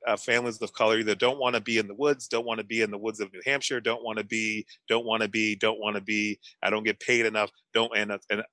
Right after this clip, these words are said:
I, I'm gonna take this internship that's gonna take me further, and all this, all these other things, which makes sense, <laughs> you know, it makes sense.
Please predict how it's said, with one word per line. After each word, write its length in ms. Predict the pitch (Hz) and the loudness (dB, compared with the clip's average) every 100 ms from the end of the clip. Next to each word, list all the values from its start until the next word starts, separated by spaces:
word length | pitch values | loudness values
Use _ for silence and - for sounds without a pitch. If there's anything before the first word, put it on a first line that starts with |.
| 85 | -2
I, 100 | 104 - | -2 0
I'm 120 | 113 | 0
gonna 180 | 117 110 | 0 0
take 200 | 127 117 | 0 0
this 160 | 110 - | -2 -2
internship 520 | 127 120 120 107 120 | -4 0 0 0 -2
that's 160 | 117 - | -4 -2
gonna 140 | 110 | -4
take 240 | 95 110 - | -2 -6 -6
me 80 | |
further, 520 | 95 147 139 131 123 - - - | -8 -2 0 2 2 0 -10 -6
and 100 | 113 | 2
all 160 | 123 139 | 4 4
this, 220 | 131 - - | 0 -4 -6
all 160 | 156 | 0
these 200 | 156 139 - | 0 0 0
other 240 | 139 139 | 2 2
things, 640 | 120 147 185 104 92 107 - | 0 -2 -2 -2 -6 -12 -6
which 180 | 190 - - | -6 -6 -2
makes 440 | 160 214 - - | 2 2 2 2
sense, 420 | 202 240 - - | 2 0 -4 -8
<laughs> 40 | - | -6
you 60 | - | -2
know, 140 | 139 | -2
it 60 | 135 | 0
makes 300 | 160 156 - | -2 -2 -4
sense. 560 | 202 135 - - - | -6 -6 -12 -16 -20